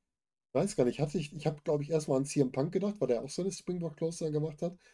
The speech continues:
obwohl die eher so ein bisschen aussah wie so eine Superman Clothesline von, äh,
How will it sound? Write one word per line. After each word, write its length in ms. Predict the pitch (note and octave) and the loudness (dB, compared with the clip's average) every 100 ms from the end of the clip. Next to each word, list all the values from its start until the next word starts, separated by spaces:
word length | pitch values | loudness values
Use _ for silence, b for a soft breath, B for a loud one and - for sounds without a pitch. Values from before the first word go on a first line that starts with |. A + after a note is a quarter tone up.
| b A#2+ | b -6
obwohl 260 | A#2+ E3 | 2 4
die 120 | D#3+ D3 | 4 4
eher 180 | F3+ | 2
so 80 | F3+ | 2
ein 80 | D3+ | 0
bisschen 280 | D3+ - C#3+ | -2 -2 0
aussah 500 | D3+ F3 - D#3 D3 | 2 2 2 4 4
wie 100 | D3 | 2
so 120 | C#3 | 4
eine 160 | C#3 C3+ | 4 2
Superman 460 | G3+ G3 C#3 C3+ | 0 -2 0 2
Clothesline 560 | C#3+ C#3+ D3 C#3 B2+ C3+ | 4 2 2 -2 -2 -4
von, 340 | - B2 B2 | -4 -4 -4
äh, 280 | A#2+ A#2 | -4 -4